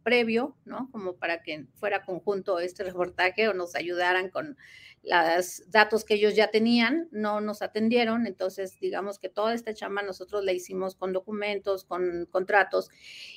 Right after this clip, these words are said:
y ahí descubrimos que el secretario de Salud de Silvano en dos mil diecisiete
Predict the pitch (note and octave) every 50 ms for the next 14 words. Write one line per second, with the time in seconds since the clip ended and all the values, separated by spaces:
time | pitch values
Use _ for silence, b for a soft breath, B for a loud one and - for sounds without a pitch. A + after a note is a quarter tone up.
0 | B B B3 B3 B3 B3 A#3 A#3+ C4 C4 C#4 C4+ C#4+ C4+ C4+ C4+ - C4+ A#3+ C#4
1 | D4 D4 B3 A3+ A#3 A#3+ B3 B3+ - - - A3 G#3 G3 F#3+ F#3+ F#3 D#3+ F3+ G3
2 | F#3+ F#3+ F#3+ G3 G3 F#3+ G3 F#3+ F#3 - G3+ F#3+ F#3+ F#3+ F#3+ - A3 A3+ A#3 B3
3 | A#3+ A#3+ A3+ A3 A3+ A#3 A3+ B3 B3+ C4+ C4 B3+ C4 - - _ _ _ _ _
4 | _ - D#3+ E3 E3+ E3+ D#3 C#3+ C3 - - F#3+ F#3+ G3+ A#3 A#3 A#3 A3 G#3+ G#3
5 | F#3 F#3 F3 F#3 G3 G#3 G#3 A3+ A3+ A#3 B3+ A#3 - C4+ B3+ A#3+ B3 - A3 A#3
6 | A#3 b